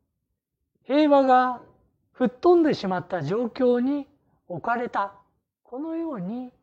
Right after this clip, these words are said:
見えるのです。そこで眠っていたイエスを起こし、助けを求めるのでした。起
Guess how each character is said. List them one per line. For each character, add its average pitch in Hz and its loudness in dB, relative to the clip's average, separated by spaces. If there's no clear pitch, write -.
見 151 -12
え 208 -10
る 240 -12
の 185 -12
で - -20
す。 - -20
そ 240 -8
こ 294 0
で 269 0
眠 208 4
っ 262 -2
て 262 -2
い 226 0
た 247 6
イ 247 4
エ 285 4
ス - -4
を 226 4
起 208 -4
こ 247 -4
し、 - -16
助 - -8
け 320 0
を 175 0
求 165 -6
め 262 -6
る 247 -10
の 165 -8
で 110 -10
し - -20
た。 - -20
起 135 -16